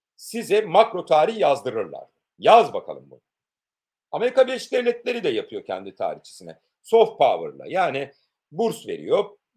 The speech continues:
kaynak ayırıyor, makro tarih yazmasını istiyor. Hiçbir tarihçi zorlanamaz. Bir bu. İki, eğer tarihçi daha önce söylediğim gibi yapay ünitelerin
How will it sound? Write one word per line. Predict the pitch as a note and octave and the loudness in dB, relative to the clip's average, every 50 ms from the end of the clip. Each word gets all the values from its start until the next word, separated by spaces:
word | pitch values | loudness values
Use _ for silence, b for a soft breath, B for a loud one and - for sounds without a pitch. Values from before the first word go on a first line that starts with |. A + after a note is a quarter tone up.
| _ | _
kaynak | _ - G3+ G#3 F#3+ G3 F#3 - | _ 2 2 2 2 0 -2 -2
ayırıyor, | C3 A2+ - E3 - A2 D3 G#3 B3 A#3 - - _ _ _ _ | -4 -6 -6 -8 -10 -6 -2 -2 -2 -2 -4 -10 _ _ _ _
makro | - D3+ G#3 G3 - - C#3 G#2+ | -2 0 0 0 0 -2 -8 -8
tarih | - A#2 G#2+ B2 E3+ A#3 A#3 | -4 -2 -2 -2 -2 -2 -2
yazmasını | G3 D3+ C#3+ A#2+ C3+ B2+ - - C3 G#2+ | 0 0 0 -2 -4 -10 -12 -14 -16 -18
istiyor. | F2 - - - _ - - - _ _ _ _ _ _ _ _ _ _ _ _ _ _ _ _ _ | -18 -20 -20 -20 _ -20 -20 -20 _ _ _ _ _ _ _ _ _ _ _ _ _ _ _ _ _
Hiçbir | G#3+ A3 A3 A3+ A3 | -14 -14 -12 -4 0
tarihçi | - A3+ F#3 - E3+ - B3 | 4 6 6 6 4 0 -4
zorlanamaz. | G#3+ E3 D#3 C3 A#2 G2+ E2 C#2+ - _ _ _ _ _ _ _ _ _ _ _ _ | -4 -2 -2 -2 -2 -4 -10 -14 -20 _ _ _ _ _ _ _ _ _ _ _ _
Bir | A#2+ C#3 D#3+ C3+ G#2 - - | _ -10 -8 -8 -8 -12 -18
bu. | - - _ - | -20 -20 _ -18
İki, | - - - G#3+ G3 - - _ _ _ _ _ _ _ _ _ _ _ _ _ _ _ _ - | -16 -10 -6 -6 -6 -8 -10 _ _ _ _ _ _ _ _ _ _ _ _ _ _ _ _ 0
eğer | D3 A3 C4 C#4 D4 C4+ - - | 2 4 4 4 2 0 0 2
tarihçi | A3+ G#3+ F3 D#3 D3+ D3 - - - - G#2 - - _ _ _ _ _ _ _ _ _ _ _ _ _ - | 4 6 6 6 4 2 -2 -12 -14 -14 -14 -14 -14 _ _ _ _ _ _ _ _ _ _ _ _ _ -2
daha | E3+ F3 F#3+ B3 C#4 - | -2 0 0 -2 -4 -6
önce | B3 A#3+ G3 G3 F#3+ | -8 -8 -8 -10 -10
söylediğim | - F#3 F3 E3 E3+ D3 D#3 E3 D3+ C#3 | -8 -8 -8 -8 -10 -12 -14 -14 -14 -16
gibi | A#2+ A2+ G#2 G2+ F#2+ F2+ | -18 -20 -20 -20 -12 _
yapay | G#2+ D3+ D#3 - G3+ A#3 B3+ C4 | -2 -2 -2 0 0 2 2 2
ünitelerin | B3 A#3 G#3+ G3+ F#3 F#3+ F#3 - - F#3 D3+ C#3 A#2+ G#2+ F#2+ D#2 D2 _ | 0 -2 -10 -10 -10 -10 -8 -6 -6 -6 -4 -4 -6 -6 -8 -12 -16 _